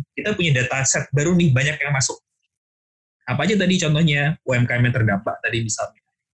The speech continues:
pekerja hotel dan restoran, dan seterusnya. Dan itu datanya masuk dalam waktu yang sangat singkat bahasanya. Jadi kan kita butuh memberikan bantuan ke mereka, yang sebelumnya nggak ada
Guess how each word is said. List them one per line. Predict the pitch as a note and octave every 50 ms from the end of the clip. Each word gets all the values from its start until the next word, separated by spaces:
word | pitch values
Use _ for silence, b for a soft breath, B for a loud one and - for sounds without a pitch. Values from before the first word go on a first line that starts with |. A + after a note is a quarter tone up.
| _ _ -
pekerja | A#2 A#2+ B2 B2 B2 A#2
hotel | A#2+ A2+ G2 B2 A2+ A2 A2
dan | G#2+
restoran, | A2 G#2+ - - G#2+ A2+ A2+ A2 G2+ F#2+ F#2+ - - _ _ _
dan | - A#2 A#2+
seterusnya. | A#2 - - B2 A#2+ - - - F#2+ F#2+ G2 - _ _ _ _ _ _
Dan | - A#2+ B2+
itu | F3 A3
datanya | G3 C#3+ - F#3 G#3+ A#3+ A3
masuk | G3 C#3 C3 - - - -
dalam | - C3+ C3+
waktu | C3 C3 C3 B2+ F#3 F3 E3+
yang | -
sangat | F3 C#3+ C#3+ B2+ -
singkat | E3 E3 D3 C3 - -
bahasanya. | - A2 A2 G#2+ G#2 F#2+ - _ _ _ _ _ -
Jadi | B2 C#3 D3+ F3+
kan | E3+
kita | E3+ E3+ F3+ E3+
butuh | C#3+ A#2 A2+ B2+ B2 B2 -
memberikan | D3 C3 B2+ B2+ A#2+ B2 B2 C3 B2 A2+
bantuan | A2+ A#2 A#2+ A#2 A#2
ke | -
mereka, | A#2+ A2+ A#2 - - - A2 B2 E3 G3+ B3 - _ _ _ _ _ _ - C#3+
yang | C#3
sebelumnya | C3+ - C3 C#3 C#3+ D3+ D3
nggak | C3 B2+
ada | C3 C3